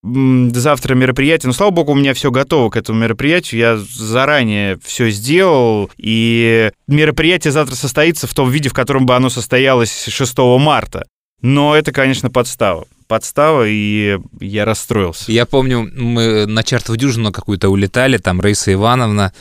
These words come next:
Speaker 2: кто-то там ещё в Питер, и Антон Чернин должен был билеты привезти. Ну и там как бы час до вылета уже, по-моему, или полтора, все звонят Антону: «Антон, ты где?» Он: «А вы где? Я вас тоже ищу».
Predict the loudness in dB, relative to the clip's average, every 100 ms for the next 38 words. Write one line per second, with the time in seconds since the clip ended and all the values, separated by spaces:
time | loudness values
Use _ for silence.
0 | -16 -6 -4 -4 0 2 2 0 0 2
1 | 4 0 -6 -16 -10 0 0 0 -4 -6
2 | -18 -6 0 2 0 0 -2 0 -2 0
3 | 0 0 0 0 0 0 0 0 -2 -2
4 | -2 -2 -4 -6 -6 -8 -20 _ -12 -4
5 | -2 0 0 -2 0 -2 -2 -4 -4 -20
6 | -10 -2 0 0 -2 -4 0 2 2 0
7 | 0 0 -2 -2 0 0 -2 0 0 0
8 | 0 0 -2 -6 -2 -2 0 -2 -2 -2
9 | 0 -2 -2 -4 -4 -4 -4 -4 -6 -14
10 | -8 -2 0 0 0 2 2 2 2 0
11 | 2 0 0 0